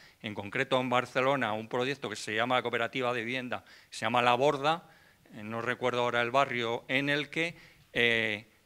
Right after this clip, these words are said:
el modelo de, urbano o de vivienda es una cooperativa en uso, que es, eh,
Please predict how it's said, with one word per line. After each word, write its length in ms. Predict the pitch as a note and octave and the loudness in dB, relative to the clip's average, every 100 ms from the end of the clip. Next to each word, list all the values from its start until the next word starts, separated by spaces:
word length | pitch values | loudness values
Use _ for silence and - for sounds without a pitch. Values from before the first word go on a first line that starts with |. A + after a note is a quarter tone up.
| - - | -20 -4
el 160 | B2+ A#2+ | 0 2
modelo 720 | A#2+ A#2 C3 D#3+ D#3 A2+ A#2+ - | 2 2 4 4 4 0 -4 -8
de, 760 | A2 A#2 A2+ A2 - C#3 B2 | -2 0 2 0 -6 -12 -10
urbano 680 | - A#2+ A#2+ C#3+ E3 E3+ F#3 | -2 -2 2 4 4 2 -4
o 140 | - A#2 | -2 -2
de 140 | A2+ | 0
vivienda 720 | A2+ A#2 C#3 E3 E3+ E3+ F3+ - | -2 -2 0 0 0 -2 -4 -4
es 200 | B2 - | -6 -4
una 160 | C3 | -4
cooperativa 800 | C3 B2 B2+ B2+ D3+ D#3 E3+ - - | -4 -2 0 0 0 2 2 0 -8
en 140 | A#2 | -6
uso, 360 | D#3+ - F#3 E3+ | -6 -4 -4 -4
que 60 | |
es, 160 | A#2+ - _ B2 | -8 -10 _ -14
eh, 160 | A#2 | -12